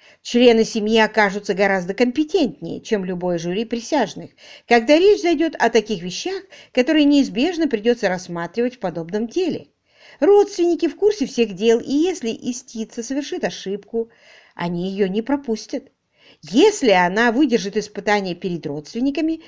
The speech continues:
будьте уверены, что она выдержит его перед любыми присяжными в мире. Филипп в молчании мерил шагами комнату.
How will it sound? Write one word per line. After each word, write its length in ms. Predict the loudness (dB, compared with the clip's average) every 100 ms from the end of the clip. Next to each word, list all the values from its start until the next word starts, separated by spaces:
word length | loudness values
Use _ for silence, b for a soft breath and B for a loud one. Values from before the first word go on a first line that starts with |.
| B
будьте 300 | -6 -4 -2
уверены, 440 | -2 -4 -4 -2 -2
что 200 | -2 -4
она 160 | -6
выдержит 500 | -6 -4 -2 -4 -4
его 180 | -2 -4
перед 360 | -2 -4 -4 -4
любыми 460 | -6 0 0 0
присяжными 840 | -4 -12 -8 -4 -4 -6 -8 -10 b b
в 220 | -16 -14
мире. 460 | -10 0 0 0 -6 _ _ _ _ _ _ _ _ _ _ _ _ _ _ _ _ _ _
Филипп 380 | -6 -4 -4 -6
в 40 |
молчании 680 | -8 -10 -6 -4 -4 -4 -6
мерил 360 | -6 -8 -10
шагами 500 | -10 -10 -8 -10 -10
комнату. 640 | -12 -12 -12 -16 -18 -20